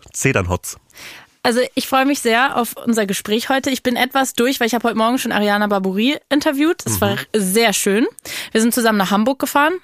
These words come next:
Speaker 2: und ich bin danach wieder zurückgefahren.
Speaker 1: Also es ist der zweite Podcast, den du heute
Speaker 2: Es ist der
Speaker 1: aufnimmst.
Speaker 2: zweite Podcast, den ich aufnehme.
Speaker 1: Man, man sagt ja immer, der zweite Podcast am Tag wird immer der bessere.
Speaker 2: Sagt man das so?
Speaker 1: Mhm, in der Podcast-Branche, ja.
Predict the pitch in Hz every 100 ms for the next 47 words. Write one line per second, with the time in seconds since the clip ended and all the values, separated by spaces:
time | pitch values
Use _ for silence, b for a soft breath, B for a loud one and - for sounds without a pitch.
0 | - 233 226 226 202 190 180 190 180 170
1 | - 196 214 - - - 233 - 254 320
2 | 349 101 95 151 - - 113 101 117 -
3 | 101 92 90 85 - - - 254 90 240
4 | 233 226 - 208 - 180 185 175 - 110
5 | 175 120 117 143 147 131 139 117 - -
6 | 127 - - 151 - 143 - 107 110 113
7 | 110 107 104 104 104 107 - - 67 85
8 | 113 - 294 269 202 170 - 170 196 104
9 | 110 - 98 - - 98 - 92 92 98
10 | 90